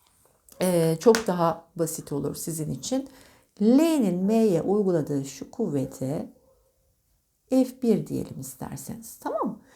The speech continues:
M'ye başka bir şey etkiyor mu çocuklar? Sürtünme de yok. Hayır. O zaman hemen bunu böyle bir yuvarlak içine alıyorum.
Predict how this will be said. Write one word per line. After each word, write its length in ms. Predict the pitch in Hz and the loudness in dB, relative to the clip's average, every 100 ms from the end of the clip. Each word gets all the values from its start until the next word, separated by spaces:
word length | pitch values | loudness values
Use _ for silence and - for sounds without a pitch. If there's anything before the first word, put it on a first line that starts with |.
| - - - | -20 -20 -4
M'ye 520 | 202 220 262 285 320 | 4 6 8 6 2
başka 400 | 294 262 - 320 | 4 4 2 0
bir 60 | 269 | 0
şey 240 | - 254 | 2 0
etkiyor 340 | 214 226 - 285 | 0 -2 -6 -4
mu 140 | 240 | -4
çocuklar? 680 | - 170 151 156 147 190 - _ | -4 -6 -6 -4 -4 -6 -12 _
Sürtünme 640 | - - 208 208 220 220 175 | -14 -4 -4 0 0 2 2
de 60 | |
yok. 340 | 143 143 - - _ | 0 -2 -6 -16 _
Hayır. 480 | - 254 - - - _ - - - _ | -4 -2 -2 -8 -18 _ -20 -20 -20 _
O 80 | 254 | 2
zaman 400 | 254 262 262 240 | 6 6 4 2
hemen 400 | 269 240 214 190 | 0 2 0 0
bunu 240 | 180 170 | 0 0
böyle 380 | 170 175 165 151 | 2 4 4 2
bir 60 | 151 | 0
yuvarlak 480 | 151 147 143 143 139 | 0 2 2 0 -2
içine 280 | - 151 | -10 -12
alıyorum. 1040 | 147 143 139 135 135 143 165 202 240 277 | -6 -2 0 2 2 4 4 6 6 4